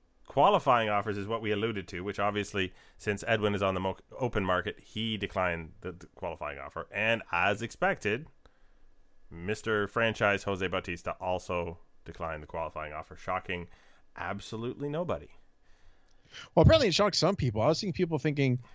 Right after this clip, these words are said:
Speaker 2: you know, the, the, the pundits, the writers, I, maybe they just had things that they needed to write and they were bored. Like, "Oh, Bautista's market fall, could be falling. He could accept." It's like, "No, he won't.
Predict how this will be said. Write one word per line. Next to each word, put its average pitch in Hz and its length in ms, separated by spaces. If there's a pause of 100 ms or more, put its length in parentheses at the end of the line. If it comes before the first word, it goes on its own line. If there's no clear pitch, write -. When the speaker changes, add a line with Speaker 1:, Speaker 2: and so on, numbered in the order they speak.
(520)
Speaker 2:
you 139 80
know, 110 60
the, 113 120
the, 113 280
the 117 100
pundits, 120 560
the 113 100
writers, 113 420
I, 117 120
maybe 131 240
they 127 160
just 113 200
had 117 240
things 113 240
that 110 140
they 107 100
needed 107 300
to 101 60
write 104 260
and 104 100
they 101 60
were 101 80
bored. 98 500
Like, 95 160
"Oh, 127 280
Bautista's 120 580
market 143 360
fall, 160 260
could 151 280
be 170 120
falling. 165 320
He 127 80
could 156 240
accept." 160 400
It's - 100
like, 214 140
"No, 294 420
he 170 260
won't. 98 680